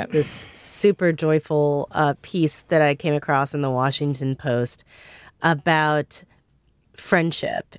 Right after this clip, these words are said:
Speaker 2: And it says,
Speaker 1: Mm.
Speaker 2: "How to stay friends for fifty years. Ask the women of Sugar Hill. Since the early nineteen seventies, a group of sixteen women have met up every December to celebrate their friendship."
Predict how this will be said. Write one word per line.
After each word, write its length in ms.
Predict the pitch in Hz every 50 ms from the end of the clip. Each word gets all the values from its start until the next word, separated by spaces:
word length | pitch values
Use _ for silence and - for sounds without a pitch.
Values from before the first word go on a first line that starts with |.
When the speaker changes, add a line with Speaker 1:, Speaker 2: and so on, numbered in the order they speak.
| - _ -
Speaker 2:
And 180 | 175 170 170
it 120 | 165 160 -
says, 400 | - 170 156 214 220 214 208 208
Speaker 1:
Mm. 80 | 208
Speaker 2:
"How 220 | 196 - 202 208 240
to 100 | 294 302
stay 360 | - - - 208 185 185 185
friends 640 | - - - 180 170 160 160 156 156 156 156 -
for 140 | - - 151
fifty 720 | 143 - - - - 214 226 - - - 247 240 233 226 - -
years. 680 | - 143 143 151 151 147 143 143 143 147 143 139 - - - - - - - -
Ask 360 | - 170 185 214 - - - -
the 120 | 214 185
women 400 | 156 160 147 147 143 143 135 139 -
of 120 | - 143 -
Sugar 380 | - - - 160 143 147 143
Hill. 400 | 139 135 135 120 - 50 50 - - - - - - _
Since 280 | - - - 170 151 -
the 140 | - 151 -
early 300 | - 190 196 208 254 269
nineteen 540 | 254 226 208 202 202 202 - - 208 202 190
seventies, 640 | - - - 151 139 143 139 135 127 123 123 123 -
a 100 | 123 151
group 260 | 143 151 160 156 -
of 120 | 139 135
sixteen 580 | - - - 202 - - - - - 240 233 220
women 340 | 175 151 147 151 143 143 147 - - - - _
have 180 | - 160 151
met 260 | 156 170 170 160 156 156
up 200 | 151 143 139 - _ _ _ -
every 560 | 175 185 170 160 185 202 202 208 214 214 - -
December 680 | - 185 165 - - 170 156 160 160 147 147 143 135 - -
to 120 | - - 156
celebrate 640 | - - 170 143 139 147 135 - 147 139 135 -
their 180 | - - 76 139
friendship." 680 | - - - 107 110 143 147 - - 98 - - -